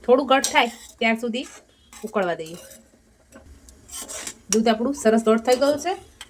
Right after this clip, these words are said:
હવે એમાં ખાંડ ઉમેરીશું. એ તમે તમારા ટેસ્ટ પ્રમાણે વધારે કે ઓછી ઉમેરી શકો. કેસરવાળું દૂધ ઉમેરી દઈએ. એલચી પાવડર ઉમેરી દઈશું. લાસ્ટમાં આપણે રોસ્ટ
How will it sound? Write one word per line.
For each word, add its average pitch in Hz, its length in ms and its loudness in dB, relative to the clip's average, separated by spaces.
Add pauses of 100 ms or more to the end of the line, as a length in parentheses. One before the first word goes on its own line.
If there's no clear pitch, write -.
(180)
હવે 202 220 -2
એમાં 247 180 0 (140)
ખાંડ 196 240 -4
ઉમેરીશું. 170 380 -8 (180)
એ 190 80 -6
તમે 208 160 -4
તમારા 208 240 -2
ટેસ્ટ 214 180 2
પ્રમાણે 220 280 0
વધારે 196 280 0
કે 247 120 2
ઓછી 240 180 -6
ઉમેરી 247 220 -4
શકો. 285 180 -6 (680)
કેસરવાળું 202 460 0 (180)
દૂધ 190 180 -4
ઉમેરી 165 240 -10
દઈએ. 170 160 -18 (1200)
એલચી 196 220 -4
પાવડર 208 280 0
ઉમેરી 214 200 2
દઈશું. 226 240 0 (1500)
લાસ્ટમાં 190 320 0
આપણે 214 180 -4 (760)
રોસ્ટ 226 180 0